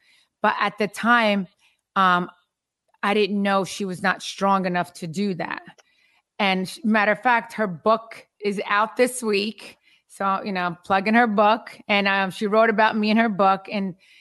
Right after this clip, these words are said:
and said the whole story of, you know, how I came, you know, I, I, you know, I told her about this rumor,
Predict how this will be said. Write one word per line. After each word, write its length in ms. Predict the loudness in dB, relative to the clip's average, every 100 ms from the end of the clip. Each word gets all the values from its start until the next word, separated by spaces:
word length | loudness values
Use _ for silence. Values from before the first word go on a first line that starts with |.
| _
and 160 | -8 -8
said 240 | -2 0
the 80 | 0
whole 260 | 0 -2 -4
story 720 | -6 -2 0 0 0 -4 -8 _ _ _ _ 0
of, 220 | 0 0
you 80 | -4
know, 140 | -4 -2
how 460 | -2 0 2 0 -8 _ _ -10
I 100 | -10
came, 340 | -8 -8 -4 -4
you 80 | -2
know, 80 | -2
I, 140 | -4 -6
I, 80 | -8 -10 _ -8
you 60 |
know, 80 | -6
I 60 | -6
told 220 | -4 -2
her 60 | -2
about 240 | -2 -2
this 200 | -4 -6
rumor, 460 | -4 -2 0 -2